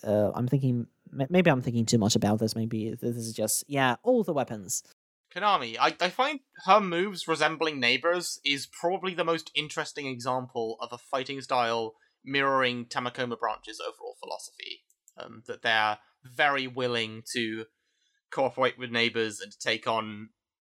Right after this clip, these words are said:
Speaker 2: their kind of tactics.
Speaker 1: It would be good for a theory of, uh, like, her also being a neighbor in disguise, which wouldn't s-, really surprise me, but, uh, but also,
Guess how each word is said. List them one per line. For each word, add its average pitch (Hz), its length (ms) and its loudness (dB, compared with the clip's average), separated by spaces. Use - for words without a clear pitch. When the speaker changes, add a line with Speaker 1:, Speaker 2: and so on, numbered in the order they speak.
Speaker 2:
their 127 140 -4
kind 123 200 -4
of 110 80 -12
tactics. - 760 -6
Speaker 1:
It 127 160 -2
would 143 80 -2
be 143 100 0
good 165 160 4
for 151 160 0
a 135 60 4
theory 127 320 4
of, 117 200 0
uh, 120 200 4
like, 123 180 -6
her 113 200 4
also - 320 2
being 113 200 2
a 113 60 2
neighbor 113 640 4
in 117 100 -4
disguise, 127 640 2
which 123 260 0
wouldn't 170 340 2
s-, - 80 -4
really 147 220 2
surprise 147 460 2
me, 175 120 4
but, 139 320 0
uh, 156 120 6
but 143 140 -2
also, 165 560 2